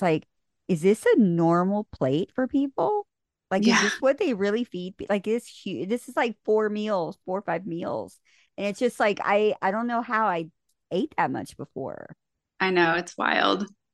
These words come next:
Speaker 1: I don't even understand how I, I mean, I do know. I put it in my mouth and I chewed it and <laughs> swallowed it, but it was,
Speaker 2: <laughs>
Speaker 1: and it was good. But sometimes you're, like, so hungry. You're like, "I'm so hungry. I'm starving." And you wanna get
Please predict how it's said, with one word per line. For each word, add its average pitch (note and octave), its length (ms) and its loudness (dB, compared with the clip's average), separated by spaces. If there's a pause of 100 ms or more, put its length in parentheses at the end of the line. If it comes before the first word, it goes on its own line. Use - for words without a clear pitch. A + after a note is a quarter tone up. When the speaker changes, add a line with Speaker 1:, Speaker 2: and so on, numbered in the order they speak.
(140)
Speaker 1:
I F#3+ 100 0
don't G#3+ 300 -2
even G#3+ 380 -6 (100)
understand F#3 760 -4
how E3+ 240 -6
I, C#3+ 300 -6 (960)
I C4 100 0
mean, B3 120 0
I G#3+ 100 0
do A#3 160 -4
know. D#3+ 300 -4
I E3 120 -4
put G3 160 -6
it G3 40 -4
in F#3+ 60 -8
my E3+ 100 -4
mouth E3+ 400 -4
and D3+ 120 -12
I D3+ 200 -12
chewed F#3 240 -4
it F#3+ 140 -4
and G#3 120 -4
<laughs> - 0 -
swallowed C4 460 2
it, A3+ 280 2
but C4+ 120 6
it - 100 0
was, C4 200 2
Speaker 2:
<laughs> - 300 -10
Speaker 1:
and E4 100 2
it E4 60 4
was A#3+ 180 -2
good. B3+ 480 2 (280)
But B3 140 0
sometimes D#4+ 340 -4
you're, C#4+ 140 0
like, A#3 220 0
so A#3 360 -2
hungry. A#3+ 640 -6 (580)
You're B3 180 0
like, A#3 280 2
"I'm A3 120 -4
so B3 320 0
hungry. B3 500 -4
I'm G#3 140 -6
starving." F3+ 600 -2
And F#3+ 100 -6
you G#3 120 -4
wanna A3+ 280 -2
get G#3+ 260 -2